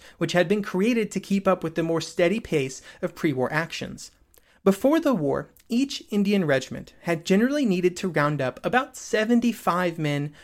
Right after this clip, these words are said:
per year to make up for general age and health-related attrition. However, after the first few weeks of the war, those numbers changed from seventy-five per year to over one hundred per month. By nineteen eighteen,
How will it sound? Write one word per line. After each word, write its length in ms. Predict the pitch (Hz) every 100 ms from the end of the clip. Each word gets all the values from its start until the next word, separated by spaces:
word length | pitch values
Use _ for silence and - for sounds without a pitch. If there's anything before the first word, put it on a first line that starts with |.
| - -
per 280 | - 254
year 500 | 220 190 156 127 - - - _ -
to 120 | 240
make 220 | 254 247
up 160 | 226 214
for 140 | 220
general 480 | 180 185 175 180 -
age 360 | 165 160 165 156
and 200 | 156 151
health-related 960 | - 180 175 - 170 156 143 139 131 -
attrition. 560 | - 147 131 - - - _ _ _ _ -
However, 280 | 208 214 175
after 300 | 170 208 294
the 100 | 285
first 320 | - 214 208
few 180 | - 202
weeks 240 | 180 -
of 80 | 143
the 100 | 135
war, 420 | 135 185 135 - - _ _ -
those 260 | 208 240
numbers 420 | 220 214 233 240
changed 320 | - 175 165 -
from 140 | 151
seventy-five 840 | - 180 190 247 240 147 151 -
per 240 | - 202 240
year 420 | 190 127 120 - - _ _
to 100 | -
over 240 | 185 180 175
one 200 | 190 202
hundred 460 | 202 190 185 175 - _ _ -
per 200 | - 135
month. 540 | 139 147 - - - _ _ _ _ _ _ _ _ _ _ _
By 100 | 175
nineteen 340 | 233 277 254
eighteen, 580 | 208 240 - 175 135 143